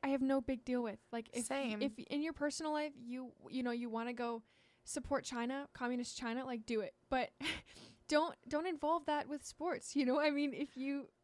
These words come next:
Speaker 1: you have that right. We have free speech, you know, you have
Speaker 2: Mm-hmm.
Speaker 1: that right to go and s-, fight up, fight for what you believe in and speak up about the things that you find wrong. I mean, that's what we do here in our podcast. But, but I think it,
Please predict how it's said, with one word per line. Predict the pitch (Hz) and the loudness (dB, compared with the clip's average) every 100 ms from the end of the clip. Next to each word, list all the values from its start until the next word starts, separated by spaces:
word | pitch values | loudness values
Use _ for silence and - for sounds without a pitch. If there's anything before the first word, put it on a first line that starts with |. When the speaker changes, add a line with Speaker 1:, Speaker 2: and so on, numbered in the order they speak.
| _ _ _ - | _ _ _ -4
Speaker 1:
you | 285 | -2
have | 285 330 339 | 2 2 2
that | 330 294 | 2 2
right. | 285 466 - | 4 2 2
We | 302 | 0
have | 285 320 | 2 0
free | - 277 | 0 -6
speech, | 254 - 247 - - | -6 -6 -6 -6 -8
you | 254 | -2
know, | 240 247 | 0 2
you | 254 | 0
have | 254 254 262 | 2 2 2
Speaker 2:
Mm-hmm. | |
Speaker 1:
that | 302 269 | 2 0
right | 226 214 - | -2 -4 -4
to | 220 | -4
go | 214 208 220 _ _ - - - _ | 0 0 -2 _ _ -20 -20 -20 _
and | 262 262 | -4 -2
s-, | - - - - | -2 -6 -6 -2
fight | 233 269 | 0 0
up, | 277 _ - 240 | -4 _ -16 -14
fight | - 254 254 | -4 -4 -2
for | 294 | -2
what | 254 | -2
you | 254 | -2
believe | 240 226 233 | -2 -2 -2
in | 254 | -2
and | 247 | -4
speak | - 247 247 | -6 -8 -8
up | 247 | -8
about | 233 - | -8 -8
the | 226 | -8
things | 226 220 220 | -6 -6 -6
that | - | -10
you | 220 | -12
find | - 214 208 214 - _ _ _ _ | -10 -8 -6 -8 -12 _ _ _ _
wrong. | 233 262 247 | -2 0 0
I | 233 | 0
mean, | 233 | 0
that's | 233 226 | -2 -6
what | 277 | -8
we | 262 233 | -6 -4
do | 254 | -4
here | 240 277 277 - | -4 -4 -4 -4
in | 220 | -6
our | 214 | -6
podcast. | - 254 311 - 220 - - | -6 -10 -8 -10 -10 -12 -6
But, | 156 - _ _ _ _ _ _ _ _ _ _ _ - | -6 -6 _ _ _ _ _ _ _ _ _ _ _ -10
but | 254 330 | 4 4
I | 320 | 4
think | 339 339 | 2 -2
it, | 359 | -4